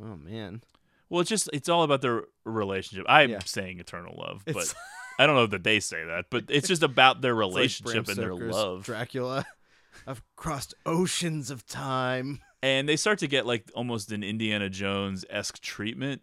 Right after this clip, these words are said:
Speaker 2: in the third movie, where it's just like, "Oh, here they come now." Like, the, you know, the heroes welcome, the hero's entrance.
Speaker 1: Yeah.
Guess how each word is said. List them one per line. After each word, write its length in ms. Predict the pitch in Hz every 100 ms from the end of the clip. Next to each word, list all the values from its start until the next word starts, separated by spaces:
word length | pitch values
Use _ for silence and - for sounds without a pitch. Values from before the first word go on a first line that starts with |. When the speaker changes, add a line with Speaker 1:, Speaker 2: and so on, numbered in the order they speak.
| -
Speaker 2:
in 140 | 123
the 80 | 127
third 360 | - 135 135 135
movie, 260 | 143 139
where 180 | 123 107
it's 120 | 98 -
just 240 | - -
like, 180 | 95 87
"Oh, 200 | 101 98
here 200 | 110 107
they 200 | 107 110
come 320 | - 95 92
now." 240 | 92 95
Like, 240 | 95 90 -
the, 80 | 107
you 140 | 117
know, 100 | 107
the 80 | 98
heroes 560 | - 117 110 107 104 98
welcome, 520 | 98 98 - 107 101
the 60 | 98
hero's 280 | 104 98 98
entrance. 360 | 101 110 104 -
Speaker 1:
Yeah. 200 | 127 117